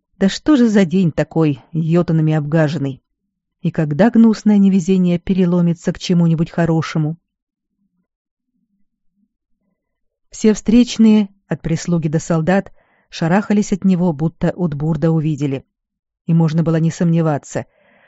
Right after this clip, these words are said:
что слухи о новой ссоре с леди уже разлетелись по гарнизону.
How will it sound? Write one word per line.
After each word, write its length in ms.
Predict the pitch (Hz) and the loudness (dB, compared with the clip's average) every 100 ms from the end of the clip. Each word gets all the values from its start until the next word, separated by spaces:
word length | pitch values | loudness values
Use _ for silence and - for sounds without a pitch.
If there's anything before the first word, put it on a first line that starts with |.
| _ - | _ -18
что 280 | - 190 | -6 -2
слухи 380 | 180 220 285 247 | -2 0 0 2
о 80 | 247 | 4
новой 260 | 233 220 208 | 4 2 0
ссоре 340 | - 208 190 | 0 0 0
с 120 | - | -2
леди 360 | 185 190 170 170 | -2 -2 -2 -6
уже 280 | 175 165 165 | -4 -2 -2
разлетелись 640 | 156 160 151 - 156 135 | -2 -4 -6 -4 -4 -4
по 100 | - | -6
гарнизону. 640 | 147 151 151 143 151 139 | -4 -2 -2 -2 -2 -4